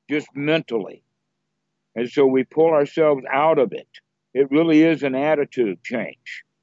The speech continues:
And this has a lot to do with how the placebo effect works.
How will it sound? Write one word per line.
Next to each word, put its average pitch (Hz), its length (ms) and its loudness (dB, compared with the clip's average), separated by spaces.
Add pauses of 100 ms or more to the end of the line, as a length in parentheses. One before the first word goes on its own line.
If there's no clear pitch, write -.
(220)
And 117 120 -4
this 156 200 2
has 156 240 2
a 143 80 0
lot 143 340 -4
to 143 100 -2
do 160 280 4
with 135 180 0
how 131 340 -4
the 131 140 2
placebo 131 840 0
effect - 440 -4
works. - 520 -8